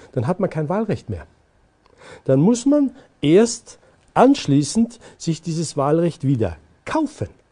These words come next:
Das kostet Geld und je nach Staat bis zu zehntausend Dollar. Und jetzt kann man sich mal vorstellen, wenn also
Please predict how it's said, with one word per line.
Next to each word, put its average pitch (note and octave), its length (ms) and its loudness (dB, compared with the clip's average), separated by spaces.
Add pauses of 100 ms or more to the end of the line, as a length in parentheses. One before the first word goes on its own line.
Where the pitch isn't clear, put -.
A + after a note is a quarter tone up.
(260)
Das - 160 -4
kostet D3+ 380 -6
Geld - 400 2 (320)
und A#2+ 180 -2
je E3+ 120 0
nach D3 260 -2 (420)
Staat - 600 0
bis - 160 -4
zu F3+ 120 -2 (120)
zehntausend D#3+ 720 -2
Dollar. A3+ 300 -2 (460)
Und D3+ 120 -2
jetzt E3 140 -4
kann G3 120 0
man G3+ 100 2
sich F3 140 -6
mal D#3 100 -2
vorstellen, F#3 640 -2 (280)
wenn D3+ 140 -2
also D3+ 380 0